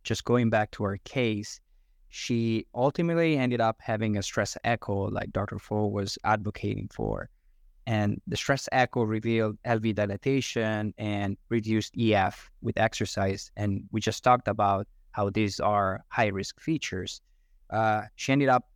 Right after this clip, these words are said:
getting a coronary angiogram, which revealed three-vessel coronary artery disease, and she received cabbage in conjunction with appropriate medical therapy. Uh, and a question, Doctor Fo, uh,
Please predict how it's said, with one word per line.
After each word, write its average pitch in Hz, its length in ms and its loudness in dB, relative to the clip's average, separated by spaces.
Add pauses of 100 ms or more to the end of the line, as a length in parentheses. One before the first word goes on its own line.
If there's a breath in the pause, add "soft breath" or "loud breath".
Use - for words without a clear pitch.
(100)
getting 113 340 2
a 104 320 2
coronary 107 720 0
angiogram, 107 640 0
which 104 300 -4
revealed 107 320 0
three-vessel 104 720 -2 (340)
coronary 104 400 2
artery 113 340 4
disease, 104 480 -2 (520)
and 101 500 0
she - 140 0
received 113 380 0
cabbage 113 760 2
in 127 100 -2
conjunction 104 580 0
with 101 120 0
appropriate 104 420 -6
medical 101 440 -6
therapy. 104 500 -2 (600)
Uh, 113 380 4 (680)
and 151 140 2
a - 20 2
question, 143 640 2 (100)
Doctor 120 280 -2
Fo, 107 500 0
uh, 110 320 0